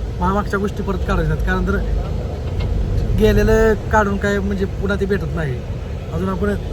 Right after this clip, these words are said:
त्याच गोष्टीवर म्हणजे सारखं रडत बसलो, तेव्हा ही मागं आपल्यासोबत असं झालतं, असं झालतं. ती गोष्ट जर का आपण धरून बसलो ना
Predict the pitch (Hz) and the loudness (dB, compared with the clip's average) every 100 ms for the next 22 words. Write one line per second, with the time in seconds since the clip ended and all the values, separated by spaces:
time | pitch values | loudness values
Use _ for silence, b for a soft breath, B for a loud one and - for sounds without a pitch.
0 | - 202 208 202 220 - 208 202 196 202 | -2 0 0 0 -2 0 0 0 0 0
1 | 202 190 190 180 185 - - - - - | 0 0 -2 -2 -2 -2 -2 -2 -2 -2
2 | - - - - 175 180 175 190 185 175 | 0 0 -2 0 0 0 2 2 4 4
3 | 180 180 185 170 165 170 170 160 156 - | 2 2 0 0 0 0 0 0 0 0
4 | - - 170 - - - 156 160 - - | 0 0 2 6 6 6 6 4 4 4
5 | - - - 208 226 226 208 220 214 214 | 2 2 4 4 4 4 4 2 4 4
6 | 214 214 202 208 208 214 220 170 | 4 0 0 0 0 2 4 4